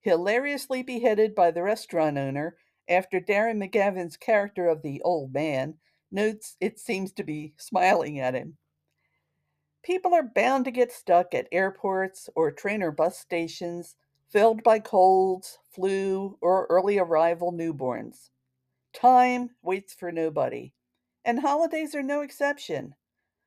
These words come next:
Whatever happens on December twenty-fifth, the day after will come just the same and bring its own burdens and joys.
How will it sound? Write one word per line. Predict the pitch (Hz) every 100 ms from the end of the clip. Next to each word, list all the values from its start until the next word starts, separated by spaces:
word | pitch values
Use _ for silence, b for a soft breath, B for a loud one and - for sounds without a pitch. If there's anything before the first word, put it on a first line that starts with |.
| _
Whatever | - 262 269 294 349
happens | 302 277 277 269 254
on | 214
December | 185 156 226 233 277
twenty-fifth, | - 254 254 247 165 175 175
the | 170
day | - 185 233 196
after | 202 - 208
will | 180 175
come | - 170 175 151
just | 170 185 -
the | 240
same | - 180 165 165 160 _ _ _ _ -
and | 160
bring | 156 156
its | 147 143
own | 165 185 214
burdens | 190 170 170 170 170
and | 190 165
joys. | 143 135 127 - -